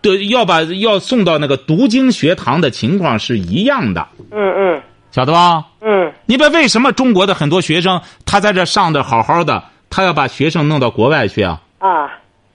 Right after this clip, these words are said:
Speaker 1: 为什么？
Speaker 2: 呃，对呀，他们，他们觉得国外的教育好像是比国内的要好，要，要好一些似的。
Speaker 1: 啊，对呀，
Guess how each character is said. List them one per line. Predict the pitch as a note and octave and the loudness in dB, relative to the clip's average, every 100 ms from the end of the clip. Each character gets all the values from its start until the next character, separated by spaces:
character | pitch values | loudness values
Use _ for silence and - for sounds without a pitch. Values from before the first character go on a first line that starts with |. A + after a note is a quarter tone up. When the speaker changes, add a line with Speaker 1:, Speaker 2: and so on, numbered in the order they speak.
| _ _ _ | _ _ _
Speaker 1:
为 | - B3+ | 0 0
什 | C#3 | 2
么？ | A#2+ A2+ F2+ _ _ _ _ _ | 2 2 -2 _ _ _ _ _
Speaker 2:
呃， | G3+ G#3 G#3 F#3+ F#3+ F#3+ F#3 - | 0 2 4 2 4 2 -2 -6
对 | D4 | 0
呀， | D4 F#3 - | 0 0 -2
他 | - | -4
们， | A#3+ D#4 G#4 B3+ A#3 - _ _ _ _ _ _ | -2 0 2 2 0 -6 _ _ _ _ _ _
他 | - E4+ | -4 0
们 | E4+ | 0
觉 | B3+ | 0
得 | B3+ C#4+ | 0 0
国 | C#4 | 0
外 | D4+ | 0
的 | D4+ G#3+ | 0 0
教 | D4+ C#4 | 0 0
育 | F#3 | -2
好 | F3 A3 | -2 -2
像 | A3 F#3+ | -2 -4
是 | - F3+ E3+ D3+ - | -2 0 0 0 -4
比 | F3 | -6
国 | - G3 | -2 -2
内 | A3+ C4+ | 0 0
的 | A3 E3+ C#3+ C3 A#2 - - _ _ _ _ _ G3+ | 2 4 4 2 -2 -8 -20 _ _ _ _ _ -2
要 | A#3+ | -2
好， | - - A3+ | 0 -4 0
要， | C4+ - | -2 0
要 | A#3 | -2
好 | A#3+ - G3+ | -2 -2 -2
一 | D4 | -2
些 | - | 0
似 | E3+ | 0
的。 | G3 | 0
Speaker 1:
啊， | |
对 | G#3 D#4+ F4+ | 0 2 4
呀， | E4 C#4 | 4 2